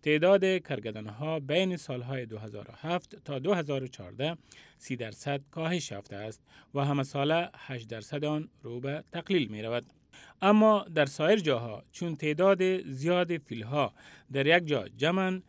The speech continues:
حفاظت کنندگان در صدد پروژه‌های نقل مکان آنند تا بتوانند جمعیت‌های آنها را در مناطقی که قبلاً در گذشته‌های تاریخی زندگی داشتند،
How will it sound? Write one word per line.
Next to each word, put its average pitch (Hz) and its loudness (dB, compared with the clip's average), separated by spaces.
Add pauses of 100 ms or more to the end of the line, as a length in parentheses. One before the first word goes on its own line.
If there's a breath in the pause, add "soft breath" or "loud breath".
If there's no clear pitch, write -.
(220 soft breath)
حفاظت 147 0
کنندگان 147 -2
در 131 -2
صدد 147 -4
پروژه‌های 135 -6
نقل 110 -10
مکان 127 -6
آنند 180 2 (400 loud breath)
تا 131 -8
بتوانند 175 0
جمعیت‌های 127 -4
آنها 185 0
را 175 -2 (120)
در 151 0
مناطقی 143 0
که 117 -8 (100)
قبلاً 135 -2
در 127 -4
گذشته‌های 120 -8
تاریخی 113 -8 (300 soft breath)
زندگی 117 -6
داشتند، 139 -4